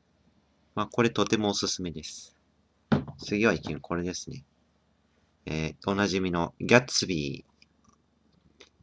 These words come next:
フェイシャルウォッシュ、オイルクリアフォーム P ですね。まあ、これはニキビ用ですね。まあ、僕二種類持ってるんですけど、まあ、ニキビができたときは、これで洗浄して、普通の油汚れは、ギャッツビ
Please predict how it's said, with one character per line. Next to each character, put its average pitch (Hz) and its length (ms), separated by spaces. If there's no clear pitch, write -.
フ - 200
ェ 123 60
イ 135 100
シ 135 120
ャ 139 60
ル 127 120
ウ 117 40
ォ 123 80
ッ 123 40
シ - 240
ュ、 - 160
オ 107 60
イ 120 140
ル 117 100
ク 117 160
リ 113 100
ア 107 100
フ 110 180
ォ 104 60
ー - 20
ム 78 160
P 101 240
で - 100
す - 140
ね。 80 100
ま 98 80
あ、 - 20
こ 113 120
れ 113 40
は 110 80
ニ 101 180
キ - 140
ビ 110 120
用 110 140
で 110 80
す - 120
ね。 - 140
ま 104 100
あ、 98 60
僕 101 160
二 110 100
種 135 140
類 135 60
持 135 100
っ 131 80
て 101 100
る 90 60
ん - 20
で 78 80
す 76 100
け 85 80
ど、 85 300
ま 87 300
あ、 87 60
ニ 123 120
キ 135 160
ビ 117 140
が 90 100
で 87 80
き - 100
た 92 100
と 90 80
き - 120
は、 82 260
こ 95 100
れ 95 80
で 98 80
洗 98 260
浄 87 180
し - 120
て、 92 260
普 - 120
通 139 220
の 135 120
油 135 400
汚 113 80
れ 85 100
は、 80 280
ギ 123 120
ャ - 20
ッ 131 40
ツ 113 200
ビ 80 340